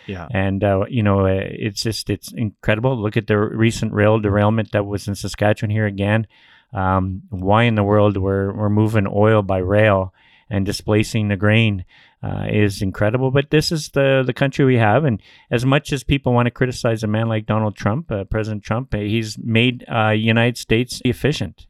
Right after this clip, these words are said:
Speaker 2: And, uh, really that, uh,
Speaker 1: Economy's
Speaker 2: line
Speaker 1: hot down there.
Speaker 2: Yeah, the economy's hot. People are working.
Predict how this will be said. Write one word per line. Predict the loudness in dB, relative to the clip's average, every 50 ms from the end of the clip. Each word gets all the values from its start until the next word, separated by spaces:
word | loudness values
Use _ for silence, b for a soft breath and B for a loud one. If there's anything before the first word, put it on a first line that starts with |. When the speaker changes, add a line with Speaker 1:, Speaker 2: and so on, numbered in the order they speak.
| -6
Speaker 2:
And, | -4 -2 0 0 0 -2 -2 0 2
uh, | 2 2 2 B B B B B B B
really | 0 2 2 4 4 4 4
that, | 4 2 2 0 _ -4 0
uh, | 2 4 4 4 4
Speaker 1:
Economy's | 4 4 4 4 4
Speaker 2:
line | 4 4 4
Speaker 1:
hot | 2 0
down | -2 -6 -6 -6
there. | -8 -10 -12 b b b
Speaker 2:
Yeah, | 0 2 2 2
the | 0
economy's | -2 0 2 2 4 2 2 2 2
hot. | 4 4 4 4 2 -2
People | -2 0 2 2
are | 4
working. | 4 2 2 2 0 0 -2 -2